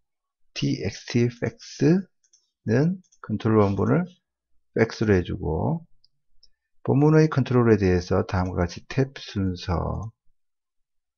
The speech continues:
본문의 컨트롤에 대해서 탭 순서, 티엑스티 코드를 제일 위쪽에, 그 다음에 티엑스티 사명, 그 다음에 티엑스티 광역,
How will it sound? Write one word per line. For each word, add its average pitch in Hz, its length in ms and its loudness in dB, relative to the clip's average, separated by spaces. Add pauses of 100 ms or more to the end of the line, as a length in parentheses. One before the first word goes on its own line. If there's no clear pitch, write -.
(220)
본문의 101 560 0
컨트롤에 95 460 -2
대해서 87 400 -4
탭 - 260 -6
순서, 92 800 -4 (720)
티엑스티 - 800 -4
코드를 131 1080 -2
제일 95 360 -2
위쪽에, 87 720 -2
그 - 100 -8
다음에 87 280 -4
티엑스티 - 420 -6
사명, 113 480 -2 (500)
그 - 120 -20
다음에 90 280 -2
티엑스티 - 580 -4
광역, 101 880 -2